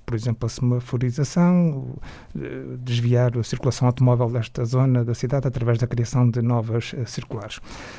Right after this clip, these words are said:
Enfim, muito varia para dizer, <laughs> mas o mais importante, eh, é ouvir a vossa opinião e começando pelo Carlos Neves. Acha que, de facto, esta será a melhor solução ou está a adiar-se, eh, por muitos anos o, o problema?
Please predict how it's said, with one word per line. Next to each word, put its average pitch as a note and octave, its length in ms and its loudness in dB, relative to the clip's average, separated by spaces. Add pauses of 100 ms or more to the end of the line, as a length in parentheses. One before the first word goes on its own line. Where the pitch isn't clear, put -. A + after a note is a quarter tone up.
(180)
Enfim, B2+ 180 2
muito B2+ 380 4
varia C3 220 4
para B2+ 160 2
dizer, B2+ 400 6
<laughs> - 20 -12
mas B2+ 280 6
o B2+ 40 4
mais B2+ 200 2
importante, B2+ 600 0 (120)
eh, B2 560 0
é - 40 -8
ouvir A#2 300 0
a A2+ 40 2
vossa B2 280 -2
opinião B2 480 4
e C3+ 60 -8
começando A#2 420 2
pelo A#2 160 -2
Carlos A#2 640 0
Neves. B2+ 460 2 (680)
Acha - 220 2
que, - 80 -2
de A#2+ 60 0
facto, - 360 -2
esta B2+ 240 2
será B2+ 480 2
a B2+ 60 6
melhor B2 280 8
solução C#3 720 2
ou B2 200 4
está B2 320 0
a A2+ 60 0
adiar-se, A#2+ 680 0 (120)
eh, A2+ 720 -2
por A#2 120 0
muitos C3 540 6
anos A#2+ 400 0
o, A#2+ 320 -6
o A2 60 -12
problema? A2+ 400 -6